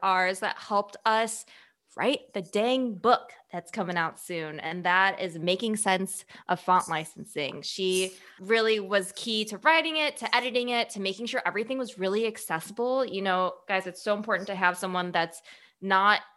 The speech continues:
in the design world to give you a good perspective of what makes sense and what is just, like, jarble jibble jargon, <laughs> design jargon. And so she was really crucial to helping us write the book and flippin' finishing the book.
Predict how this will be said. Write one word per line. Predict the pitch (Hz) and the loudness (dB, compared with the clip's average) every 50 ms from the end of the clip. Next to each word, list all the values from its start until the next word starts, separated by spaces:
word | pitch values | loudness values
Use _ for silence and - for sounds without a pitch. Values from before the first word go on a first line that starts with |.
| _ - | _ -2
in | 214 226 247 | 0 2 2
the | 254 | 2
design | 202 202 185 185 185 175 180 180 170 | 2 0 0 0 0 0 0 0 -2
world | 175 180 175 175 170 | -2 -2 0 -2 -4
to | - | -6
give | - 190 175 | -8 -8 -6
you | 190 190 | -4 -4
a | 185 | -4
good | 190 196 180 - | -4 -6 -6 -6
perspective | 190 180 175 - 208 226 226 - 196 170 175 175 175 | -8 -10 -4 -2 -4 -4 -2 -2 -2 -2 -2 -2 -4
of | - 180 170 | -6 -6 -2
what | 180 190 180 - 180 | 0 0 0 0 0
makes | 180 175 180 - | -4 -4 -6 -2
sense | - 240 254 233 202 190 196 202 196 - - - _ - | 0 2 4 4 4 2 0 -4 -8 -12 -20 -12 _ -4
and | 180 180 185 180 | -2 -2 -2 0
what | 165 196 190 190 | 0 2 2 2
is | 185 180 | 0 -2
just, | 175 202 190 185 185 - | -2 -2 -4 -4 -4 -6
like, | 175 175 180 180 180 - - - - _ _ _ _ _ _ _ _ _ 175 170 170 160 156 160 | -4 -2 -2 -2 -2 -6 -12 -20 -20 _ _ _ _ _ _ _ _ _ -20 -20 -20 -20 -10 -2
jarble | - 214 208 233 262 247 277 - 165 | 2 4 6 6 6 6 4 2 2
jibble | 175 190 196 185 202 220 247 - 262 - - _ - - - - 247 226 - | 0 -2 0 0 0 0 0 0 -2 -6 -12 _ -14 -12 6 8 10 10 10
jargon, | 196 180 - - - 247 220 233 277 - | 10 6 6 8 8 6 6 4 2 -2
<laughs> | - - | -2 -2
design | 269 254 202 196 214 247 294 320 | -2 2 6 6 8 8 8 6
jargon. | 269 330 330 311 349 370 - - - 349 - - | 6 4 4 4 0 0 -2 -2 -4 -4 -6 -4
And | - 226 247 - | -4 -4 2 4
so | 254 214 | 4 4
she | 202 - 247 226 | 4 2 -2 -2
was | 208 208 185 190 - - | -2 -2 -4 -6 -8 -6
really | 196 202 196 196 196 190 190 190 180 180 | -2 -2 0 0 0 0 -2 -2 -4 -6
crucial | - - 196 180 170 - 180 165 151 | -6 -6 -6 -6 -4 -4 -6 -6 -6
to | - - 180 | -6 -6 -6
helping | 190 175 - 180 175 175 | -6 -6 -4 -4 -2 -2
us | 170 175 175 - - - | -2 -2 -4 -8 -6 0
write | - 196 196 196 | 2 2 2 2
the | - | 2
book | 185 208 196 196 - - | 4 4 4 4 2 -2
and | 185 175 175 170 170 - - _ _ | -6 -4 -4 -6 -10 -12 -14 _ _
flippin' | - 226 220 220 180 170 | -4 -2 0 0 -2 -2
finishing | 165 - 226 233 233 220 - 170 160 160 | -2 -2 0 2 2 0 0 -2 -6 -6
the | 151 | -8
book. | - 120 87 - | -8 -8 -8 -10